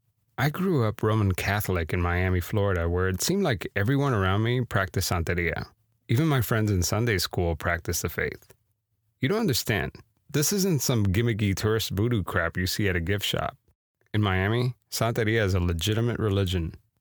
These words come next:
and it still scares the crap out of me. Even the people in Miami who don't practice Santeria all say the same thing. "I don't believe in Santeria, but I respect it." What is a little kid like me supposed to think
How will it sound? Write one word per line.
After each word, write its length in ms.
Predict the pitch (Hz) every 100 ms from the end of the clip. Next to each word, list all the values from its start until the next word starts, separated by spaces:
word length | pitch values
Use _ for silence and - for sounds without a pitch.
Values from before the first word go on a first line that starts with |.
| _ 92
and 180 | 85
it 140 | 107 113
still 320 | - 220 226
scares 380 | - - 180 160
the 80 | -
crap 260 | 220 202
out 140 | 208 -
of 80 |
me. 200 | - - - _ _ _ _ _ _ _ _ _ _ _ _ _ -
Even 260 | 147 180
the 80 | 180
people 260 | 139 131 139
in 60 | 101
Miami 420 | 95 95 104 120
who 180 | 107 98
don't 240 | 104 107
practice 440 | - 110 - 113
Santeria 640 | 107 101 98 95 104 117 110 _ _ _ -
all 160 | 117
say 180 | 117 113
the 100 | 92
same 280 | 90 90 87
thing. 380 | 98 90 - - _ _ _ -
"I 80 |
don't 200 | 117 107
believe 460 | 90 85 87 139 151
in 120 | 92
Santeria, 720 | - 87 82 92 90 92 110
but 280 | 92 87 82 -
I 100 | 95
respect 540 | 92 95 - 127 - -
it." 160 | 135 233 - _ _ -
What 100 | 147
is 80 | 196
a 80 | 214
little 220 | 185 156
kid 240 | - 139
like 200 | 104 95
me 200 | 104 123
supposed 360 | 143 - 92 -
to 80 | 82
think 420 | - 87 90